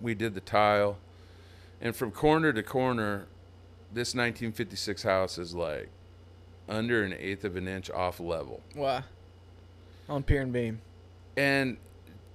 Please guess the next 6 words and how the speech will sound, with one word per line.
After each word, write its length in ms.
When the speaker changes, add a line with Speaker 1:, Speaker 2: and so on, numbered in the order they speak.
Speaker 1:
it's 260
just 260
because 380
men 640
who 600
prided 880